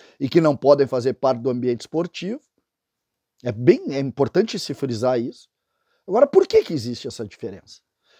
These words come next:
Por que que as coisas não podem ser idênticas no tratamento? Isso faz com que a repercussão seja maior que o fato, sim.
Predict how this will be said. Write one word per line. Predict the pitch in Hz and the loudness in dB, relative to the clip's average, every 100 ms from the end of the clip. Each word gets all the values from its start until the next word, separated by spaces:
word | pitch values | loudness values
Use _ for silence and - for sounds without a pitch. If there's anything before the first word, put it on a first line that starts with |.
| _ - _ | _ -20 _
Por | 240 | 2
que | 220 440 | 2 0
que | 269 208 170 120 95 _ _ _ _ _ _ _ _ _ | 2 2 4 2 -2 _ _ _ _ _ _ _ _ _
as | - 156 | -2 -2
coisas | - 208 185 151 | 4 4 4 2
não | 170 | 0
podem | - 180 160 147 | 4 4 4 0
ser | - 180 | -2 -2
idênticas | 147 107 170 190 - 143 127 | -2 4 4 4 -6 -6 -4
no | 139 | -4
tratamento? | 131 143 131 120 117 92 _ _ _ _ _ _ _ _ _ _ _ _ _ _ | -2 -4 -2 -4 -6 -12 _ _ _ _ _ _ _ _ _ _ _ _ _ _
Isso | 160 196 | -2 -2
faz | - 170 | 0 -2
com | - 131 | -2 -6
que | - 151 | 0 0
a | |
repercussão | 131 - 117 - 180 | 0 -2 -4 -4 -8
seja | 170 185 | -6 -4
maior | 190 185 185 | -2 -2 -4
que | 185 | -8
o | |
fato, | - 165 202 - | -6 -6 -6 -14
sim. | - 185 | -14 -12